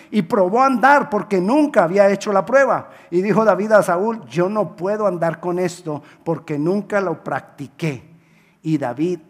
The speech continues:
echó de sí aquellas cosas".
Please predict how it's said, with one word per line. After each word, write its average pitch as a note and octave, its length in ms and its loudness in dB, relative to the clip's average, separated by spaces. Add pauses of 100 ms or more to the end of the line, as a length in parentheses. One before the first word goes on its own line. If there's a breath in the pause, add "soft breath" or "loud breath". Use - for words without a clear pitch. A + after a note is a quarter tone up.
(140)
echó E3+ 640 -10
de F#3+ 180 -8
sí - 520 -6 (340)
aquellas C3+ 460 -14
cosas". - 460 -20